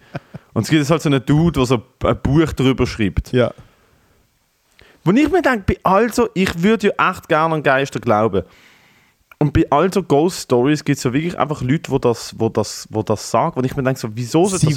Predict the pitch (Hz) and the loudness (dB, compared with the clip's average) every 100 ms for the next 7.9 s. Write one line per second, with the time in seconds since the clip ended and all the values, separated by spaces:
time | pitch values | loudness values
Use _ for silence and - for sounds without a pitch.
0 | 120 139 170 170 147 220 - - 143 123 | 2 2 2 0 0 -4 -6 -2 0 2
1 | 131 139 147 143 - - _ - 135 131 | 2 2 2 -2 -4 -12 _ -14 -10 -10
2 | - 147 143 151 156 165 160 143 135 143 | -6 -2 0 2 2 0 0 2 2 0
3 | - 139 127 123 - - _ _ _ _ | 0 -2 0 -2 -4 -10 _ _ _ _
4 | _ _ _ _ _ _ _ _ _ _ | _ _ _ _ _ _ _ _ _ _
5 | 123 - 135 151 156 - 139 - 135 131 | -6 0 2 2 0 0 0 2 0 0
6 | 127 - 127 143 - - 131 - 120 123 | -2 0 2 2 2 0 2 2 0 0
7 | 117 - 117 120 113 120 120 131 | -2 -2 0 0 2 2 4 2